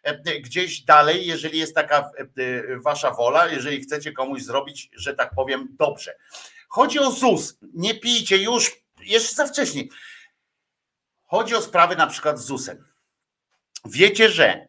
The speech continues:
jak ktoś z was ma firmę, ma firmę i ta firma na przykład miała jakieś problemy z płaceniem zusu, dawno, dawno temu, od dawna, jakieś macie kłopoty z tym, z tym płaceniem.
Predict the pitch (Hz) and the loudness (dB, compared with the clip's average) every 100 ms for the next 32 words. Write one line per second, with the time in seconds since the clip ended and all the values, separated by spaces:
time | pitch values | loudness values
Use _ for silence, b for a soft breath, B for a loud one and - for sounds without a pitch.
0 | - 127 - - 220 196 165 139 92 - | -2 -2 -2 0 0 0 2 2 0 -8
1 | - _ _ _ _ - 139 165 170 156 | -20 _ _ _ _ -8 0 0 0 -2
2 | 175 165 131 85 - _ _ _ _ _ | 0 0 -2 -8 -14 _ _ _ _ _
3 | _ _ 147 196 196 147 98 73 - _ | _ _ 0 0 0 -6 -6 -12 -20 _
4 | b b b 180 165 165 - 202 240 208 | b b b -8 2 2 2 -2 0 2
5 | 170 - 175 170 165 147 123 - 143 - | 2 0 -4 -2 -4 -4 -8 -6 -4 0
6 | 165 185 165 - - 120 - 147 139 160 | 2 2 0 -4 -8 -14 -2 2 2 2
7 | 151 147 135 131 - 95 - _ _ _ | 0 -2 -4 -6 -8 -14 -18 _ _ _
8 | _ 110 180 208 165 185 190 190 - 151 | _ 2 4 4 0 0 0 -2 0 4
9 | 151 147 135 139 143 - 139 120 101 131 | 6 4 -2 -6 -6 -6 -4 -4 -4 -8
10 | 127 127 135 - - - 127 143 143 - | -2 2 2 2 -10 -6 -2 -2 -2 -4
11 | 139 139 131 - 131 131 127 95 - - | -2 -2 -6 -6 -2 0 -2 -4 -14 -12
12 | 104 - 104 - 104 104 101 90 | -12 -12 -16 -14 -8 -8 -6 -10